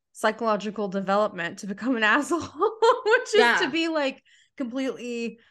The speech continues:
Speaker 1: self-preoccupied and to have this sense of the, the, an imaginary audience that's, like, observing you at all
Speaker 2: Mm-hmm.
Speaker 1: times and, like,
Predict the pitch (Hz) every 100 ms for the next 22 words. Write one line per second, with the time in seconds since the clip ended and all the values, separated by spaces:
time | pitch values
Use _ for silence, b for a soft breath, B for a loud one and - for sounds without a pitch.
0 | b b b _ _ - 247 226 220 220
1 | - - 226 214 233 240 247 233 226 214
2 | 208 208 208 208 - 220 202 190 185 190
3 | 196 196 - 202 202 196 185 - - 202
4 | 196 180 - - - 202 185 180 185 165
5 | 185 196 190 185 - 202 185 185 180 190
6 | 190 175 170 170 175 175 180 - 175 180
7 | 175 175 160 160 175 196 196 196 196 196
8 | 196 190 196 196 202 190 190 196 196 196
9 | 190 175 165 165 -